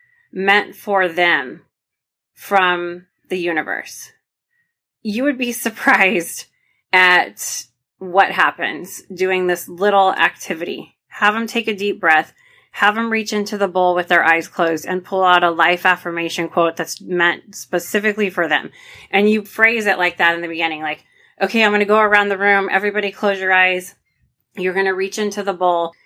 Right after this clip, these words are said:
and you're gonna pull a message specifically meant for you." And I often say from the universe, whatever language you'd like to use. And if they like, they can read the message they received to their peers and share their thoughts.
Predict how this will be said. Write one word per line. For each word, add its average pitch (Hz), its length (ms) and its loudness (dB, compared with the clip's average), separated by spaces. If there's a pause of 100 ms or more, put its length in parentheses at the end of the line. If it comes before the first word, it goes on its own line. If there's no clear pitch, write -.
(260)
and 190 220 2
you're 190 160 4
gonna 185 220 0
pull 196 360 2
a 180 120 0
message 180 680 -2 (340)
specifically 220 840 -2
meant 190 260 0
for 202 160 -4
you." 165 560 2 (720)
And 196 240 4
I 190 200 6
often 180 280 0
say 180 200 2
from 170 180 -4
the 170 120 -2
universe, 165 500 -2
whatever 180 320 4
language 170 440 0
you'd 170 140 -6
like 160 180 2
to - 120 -10
use. 156 340 -6 (680)
And 175 460 2 (440)
if 196 160 0
they 196 160 4
like, 208 680 4 (440)
they 202 180 4
can 208 200 0
read 226 260 0
the 196 60 -2
message 170 400 0
they 165 160 -2
received 170 380 -4
to - 80 -8
their 165 140 -4
peers 175 360 0
and 160 140 -6
share 156 220 -2
their 147 140 -6
thoughts. - 500 -6